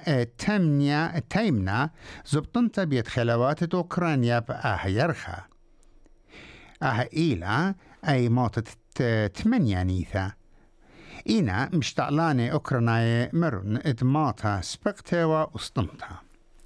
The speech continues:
خلاب وزرت مسترانوتا هنا مليار. كتولا جو يدعى شوتبايا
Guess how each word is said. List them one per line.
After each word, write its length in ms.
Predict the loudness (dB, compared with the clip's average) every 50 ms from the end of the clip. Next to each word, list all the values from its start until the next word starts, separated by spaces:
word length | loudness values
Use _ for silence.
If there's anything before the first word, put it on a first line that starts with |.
| -20 -20 -20 -20 -20 -20 -20 -12 -8
خلاب 320 | -2 0 0 0 0 0 0
وزرت 440 | 0 0 0 2 0 -2 -2 0 0
مسترانوتا 1300 | 0 0 0 0 -2 -4 -4 -2 -2 0 0 2 2 2 2 2 2 0 0 0 0 2 2 2 0 -2 -4
هنا 720 | -8 -8 -4 -2 0 2 2 2 2 2 2 2 0 0 2
مليار. 600 | 2 2 2 2 2 2 0 0 -2 -4 -6 -8 -12 -18 -20 -20 -20 -20 -20 -20 -10 -8
كتولا 580 | -6 -2 0 0 2 2 2 2 0 0 -2
جو 180 | -2 0 0 2
يدعى 520 | 2 2 2 2 2 0 0 2 0 0
شوتبايا 800 | 0 0 -2 -2 -2 -2 -2 -2 -2 -2 -2 -2 -2 -4 -6